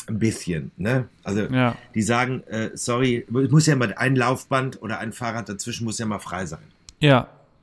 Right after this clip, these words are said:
Speaker 2: okay.
Speaker 1: Ne? So, und dann sagen sie, „Ist voll, können Sie nicht, äh, kommen Sie doch dann und dann, da ist immer nicht so viel los“, oder
Speaker 2: Ja.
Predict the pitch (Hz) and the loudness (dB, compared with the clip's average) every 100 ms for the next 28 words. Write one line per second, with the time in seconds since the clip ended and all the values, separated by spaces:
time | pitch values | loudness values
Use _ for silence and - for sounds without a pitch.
0 | - 127 110 127 127 - _ - 107 101 | -8 -2 0 0 -2 -6 _ -4 -2 -2
1 | 107 104 113 113 110 110 - 117 127 135 | -2 0 -2 -2 -2 -4 0 2 4 2
2 | 127 117 117 123 127 - - 110 110 98 | 0 -2 0 0 -2 -6 -4 -2 -2 -4
3 | - - _ 117 120 117 104 113 113 110 | -14 -20 _ -2 0 0 0 0 0 -2
4 | 107 107 101 98 107 98 98 - 90 87 | -2 0 -2 -2 -2 0 0 -4 -6 -4
5 | 90 101 101 82 87 82 - _ - 139 | -2 -2 -4 -4 -6 -6 -14 _ 2 4
6 | 127 | 4